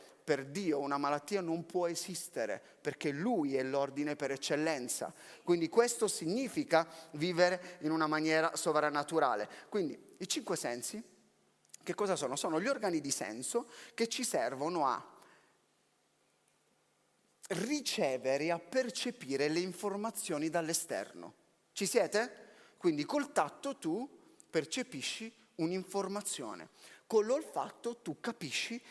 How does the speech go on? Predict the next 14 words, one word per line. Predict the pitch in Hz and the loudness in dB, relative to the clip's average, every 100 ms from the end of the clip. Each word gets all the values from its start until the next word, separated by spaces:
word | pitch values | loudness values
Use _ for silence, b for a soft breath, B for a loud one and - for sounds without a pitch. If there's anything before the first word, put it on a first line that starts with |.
| B | B
che | - 208 - | -6 -6 -6
tipo | 285 - - | -8 -6 -4
di | 135 170 | -4 -2
stick | - - 233 - | -4 -4 -6 -2
per | 156 151 | -4 0
le | |
ascelle | 220 - 151 156 | -2 0 -2 2
uno | 202 151 160 | 2 2 -2
usa. | 175 113 - 151 - B B | -2 -4 -8 -8 -14 B B
Ok? | - - 135 - - | -16 0 0 0 -14
Tu | - 320 | 4 4
percepisci | 311 302 277 - 294 - 339 254 - - 151 190 | 6 2 2 0 -2 0 0 0 -2 -2 0 2
delle | 170 170 | 4 4
informazioni | 190 185 190 190 208 226 - 156 143 160 | 2 0 -2 0 0 0 0 2 2 0